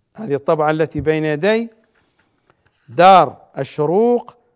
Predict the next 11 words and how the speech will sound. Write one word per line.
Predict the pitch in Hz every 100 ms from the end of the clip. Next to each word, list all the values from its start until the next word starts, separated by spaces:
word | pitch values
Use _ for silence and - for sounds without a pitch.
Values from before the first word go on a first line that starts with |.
| _
الطبعة | 143 - 202 180 139
السابعة | 135 180 190 190 185 175
عشرة. | 170 170 131 113 - _ _ _ _ _ _ _ _ _ _ _ _ _ _ _ _ _ _ _ _ _ _ _ _ _
ماذا | - 170 247 254 254 247 240 - _ _ -
جاء | 139 220 233 208
في | 214
مقدمة | 196 180 208 175 185 175 156 _ - - _ _ _ _ _ _ _ _ _ _ _ _ _ _ _ _ _ _ _ 156
الكتاب؟ | 160 175 - 226 277 262 _ _ _ _ _ _ _ _ _ _ _ _
يقول | 156 165 226 277 277 240 _ _ _ _ _ _ _ _ _ _
صفحة | - 196 175 180
سبعة: | - 220 214 247 311 -